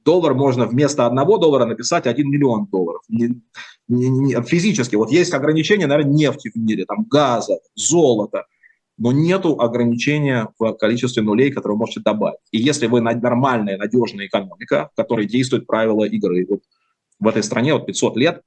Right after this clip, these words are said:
никто ни у кого ничего не отнимал. В отличие от, например, моей семьи в России, ну, каждое поколение мы что-то теряли. Там, путем репрессий, путем других действий государства. Вот здесь никто ничего не... Потому что здесь люди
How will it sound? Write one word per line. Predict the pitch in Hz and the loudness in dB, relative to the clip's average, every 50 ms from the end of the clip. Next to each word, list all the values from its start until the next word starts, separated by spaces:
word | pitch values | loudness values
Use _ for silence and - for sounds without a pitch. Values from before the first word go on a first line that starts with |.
| _ _ | _ _
никто | - 214 208 - - 143 | -4 -4 -2 0 0 0
ни | 147 127 113 104 | 0 0 0 0
у | |
кого | 104 98 98 127 | -2 -2 0 0
ничего | 131 117 104 113 110 | 0 -2 -2 -2 -2
не | 110 | -2
отнимал. | 107 104 - 101 104 98 85 80 - - _ _ _ _ _ - | -2 -4 -2 -2 -2 0 -2 -2 -6 -8 _ _ _ _ _ -8
В | - | -6
отличие | 95 - 127 123 123 - 104 | -4 -2 -2 -2 -2 -2 -2
от, | 101 92 98 - | -2 -2 -4 -6
например, | 95 92 101 104 95 90 | -4 -2 -2 -2 -2 0
моей | 92 101 101 | -2 -2 -2
семьи | 101 - 101 92 110 123 117 | -2 -2 -2 -2 0 0 0
в | |
России, | 107 98 98 - 131 139 147 113 95 - | -2 -2 -2 0 0 2 2 2 0 -2
ну, | - 101 98 98 | -2 -2 -2 -2
каждое | - - 120 113 104 107 95 | 0 0 0 0 0 -4 -6
поколение | - - - - 98 113 165 196 180 143 110 98 | -8 -6 -4 -2 0 2 2 0 0 0 -2 -2
мы | 95 110 131 123 | -2 -2 -2 -2
что-то | - 113 113 - 101 - _ | -2 -4 -4 -4 -6 -10 _
теряли. | - - 101 92 78 73 - - _ | -6 -4 -4 -2 -4 -6 -8 -12 _
Там, | - - _ | -20 -20 _
путем | - 92 - 92 87 | -12 -8 -6 -4 -4
репрессий, | - 104 101 - 170 185 160 - - 120 101 | -4 -4 0 0 0 0 0 -2 -4 -6 -6
путем | - - - - 87 87 92 - - - _ _ - - - _ | -8 -8 -6 -6 -6 -6 -6 -10 -14 -20 _ _ -20 -20 -20 _
других | - - 98 117 147 185 151 113 | -8 -4 -2 0 0 0 0 0
действий | 113 131 123 117 - - | 0 0 -2 -2 -4 -6
государства. | 98 104 - - 104 101 - - - - - | -6 -6 -6 -4 -4 -4 -4 -4 -6 -8 -4
Вот | 104 120 | -2 0
здесь | 156 233 233 | 0 0 0
никто | 226 214 214 214 196 170 | 0 0 0 2 2 2
ничего | 143 127 127 - 104 | 0 -2 -2 -4 -4
не... | 104 95 | -4 -4
Потому | - - 135 147 151 | -4 -4 -2 -2 -2
что | - 139 | -2 -2
здесь | 127 190 180 - | 0 0 0 0
люди | 160 214 214 180 156 - | 0 0 0 0 0 -2